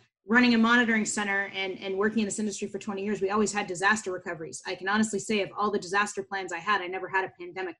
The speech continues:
plan, and I do now. So, um, so part of how you build relationships and how we've been able to scale and how we've been able to accomplish so many things is, um, is relationships. That's whether it's in the industry, whether it's with law enforcement,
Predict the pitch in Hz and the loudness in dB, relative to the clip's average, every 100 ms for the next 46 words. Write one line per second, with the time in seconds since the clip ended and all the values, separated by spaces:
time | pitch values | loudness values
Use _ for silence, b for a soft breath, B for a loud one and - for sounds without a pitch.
0 | _ - _ _ _ 185 180 185 165 - | _ -20 _ _ _ -8 -2 -2 -4 -8
1 | _ _ _ _ _ _ _ _ _ _ | _ _ _ _ _ _ _ _ _ _
2 | - - 233 220 208 202 185 214 208 196 | -12 2 4 6 4 2 2 2 4 2
3 | 180 175 - _ _ _ _ _ _ - | 0 -6 -14 _ _ _ _ _ _ -2
4 | 277 247 226 - - - 294 294 262 247 | 4 6 4 -4 -6 6 6 6 4 6
5 | 226 - - _ _ _ - 247 240 220 | 4 2 -12 _ _ _ 4 6 6 4
6 | 233 208 190 202 220 240 220 208 - 190 | 2 2 2 2 2 4 2 0 -4 -6
7 | 196 202 208 214 196 180 175 - 220 208 | 2 4 4 2 -4 -4 -6 -2 -2 0
8 | 175 196 196 196 190 180 170 254 262 240 | -2 0 0 -2 -4 -4 -4 0 2 0
9 | 220 208 190 175 240 208 185 165 - _ | -2 -6 -6 -4 0 0 -2 -10 -18 _
10 | _ _ 202 196 185 180 - - 196 196 | _ _ 2 4 2 -6 -10 -6 -2 2
11 | 240 220 170 - - - - _ _ - | 2 2 -4 -12 -20 -20 -20 _ _ 2
12 | 214 220 - - 214 214 202 202 208 196 | 2 2 -8 -10 -2 0 0 2 0 2
13 | 240 233 - 240 226 196 180 175 170 208 | 2 2 2 2 2 2 0 -2 -4 -2
14 | 226 226 226 208 - 208 202 | 0 0 0 -2 -2 -4 -6